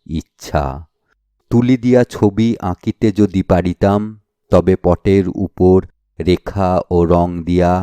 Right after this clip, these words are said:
উতলা মনের দৃষ্টি ও সৃষ্টিকে বাঁধিয়া রাখিবার চেষ্টা করিতাম। কিন্তু সে উপায় আমার হাতে ছিল না, ছিল কেবল কথা ও ছন্দ।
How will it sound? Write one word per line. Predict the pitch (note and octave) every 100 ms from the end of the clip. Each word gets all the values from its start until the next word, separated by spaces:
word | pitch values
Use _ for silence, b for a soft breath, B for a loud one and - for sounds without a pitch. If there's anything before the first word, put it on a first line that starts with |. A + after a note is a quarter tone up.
| F#2 _ _ _ _ -
উতলা | F#2 - F#2 F2+ F2
মনের | E2+ E2+ F2 F2+ F2 b b b
দৃষ্টি | D#2 E2 E2 - - - E2+ F2 - -
ও | E2
সৃষ্টিকে | - - E2+ - - - E2+ F#2 E2
বাঁধিয়া | D#2+ D#2 - F2+ D#2+ D#2
রাখিবার | D2+ - E2+ D2+ D#2
চেষ্টা | D2+ - D2+ - - D2+
করিতাম। | - D#2 D2+ - C#2+ C#2+ C#2+ C2+ _ _ _ _ b b b -
কিন্তু | A#2+ B2
সে | A2+ - A2 A#2
উপায় | A2+ - A2+ A2+ A#2 - _ _
আমার | F#2 F#2+ G#2 G2+
হাতে | F2+ F2 - G2
ছিল | - - E2 D#2+
না, | D#2+ D2+ D2+ D2+ _ _ _ _
ছিল | - F2+ E2+
কেবল | F2 F#2+ D#2+ F2+ F2 E2+
কথা | - E2 - F2 E2+ E2+ F2 _ _ _
ও | - D#2
ছন্দ। | - - D#2 D2+ D2+